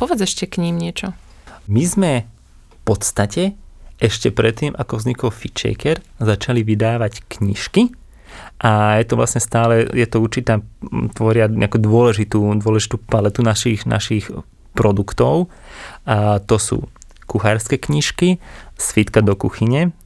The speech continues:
Speaker 2: séria Svitka do kuchyne jedna, dva, tri, potom sú to špeciály, čo sú vlastne zase, e, recepty z blogu, to je špeciál jedna, dva, tri, a ešte sú to úplne náš taký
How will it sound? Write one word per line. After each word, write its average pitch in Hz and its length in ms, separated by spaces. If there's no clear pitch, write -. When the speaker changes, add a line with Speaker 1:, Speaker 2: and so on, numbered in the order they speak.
Speaker 2:
séria 123 640
Svitka - 320
do 110 80
kuchyne 110 320
jedna, 104 320
dva, - 160
tri, 240 320
potom 107 260
sú - 140
to 101 80
špeciály, 139 720
čo - 160
sú 107 100
vlastne 104 380
zase, 104 480
e, - 380
recepty 104 640
z 104 140
blogu, 127 400
to - 160
je - 160
špeciál 107 1200
jedna, 104 240
dva, - 160
tri, 202 400
a 107 160
ešte 101 240
sú 113 220
to - 180
úplne 107 300
náš 101 400
taký - 340